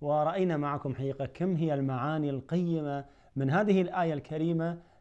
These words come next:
"إني لأجد ريح يوسف"، والتواصل الموجود بين الأب وبين، آه، ابنه. آه، نتابع مرة أخرى مع قصة يوسف عليه السلام ويعقوب،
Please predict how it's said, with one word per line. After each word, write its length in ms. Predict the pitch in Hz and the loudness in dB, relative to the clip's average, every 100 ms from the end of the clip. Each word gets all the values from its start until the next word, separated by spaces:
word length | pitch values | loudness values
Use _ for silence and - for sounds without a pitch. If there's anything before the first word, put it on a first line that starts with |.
| - | -4
"إني 400 | 185 170 147 147 | 0 2 2 2
لأجد 880 | 139 135 165 131 135 123 131 127 127 - | 0 0 -2 0 0 0 0 0 -4 -4
ريح 240 | 156 151 127 | -2 -2 0
يوسف"، 560 | 127 175 175 214 214 - - - - | 0 0 2 0 0 -8 -20 -8 -2
والتواصل 920 | 175 175 139 143 180 170 - 123 127 | -2 0 0 2 2 0 -2 -2 -2
الموجود 680 | 139 127 123 117 127 151 123 | -2 -2 -2 -2 -2 -2 -2
بين 200 | 127 123 | -4 -4
الأب 360 | 120 165 147 147 - _ - - | -4 -2 -4 -4 -12 _ -16 -4
وبين، 560 | 131 127 135 135 127 139 | -2 2 2 2 0 -2
آه، 340 | 127 120 120 214 | -4 -2 -2 0
ابنه. 340 | 180 127 98 - _ - - - | 2 0 -2 -10 _ -20 -20 -2
آه، 140 | 156 147 | 2 2
نتابع 520 | 170 240 254 220 156 - - | 2 2 0 0 -4 -10 -2
مرة 320 | 175 208 208 | 2 4 2
أخرى 300 | - 139 139 | 0 0 0
مع 200 | 131 120 | -2 -4
قصة 300 | - - 170 | -4 -4 -2
يوسف 280 | 180 175 139 | 0 0 0
عليه 140 | 147 147 | 0 0
السلام 560 | - 147 185 202 202 - - - | 0 2 2 2 -2 -12 -20 -8
ويعقوب، 960 | 135 143 143 139 143 131 - 190 190 | 2 4 6 4 2 2 4 6 4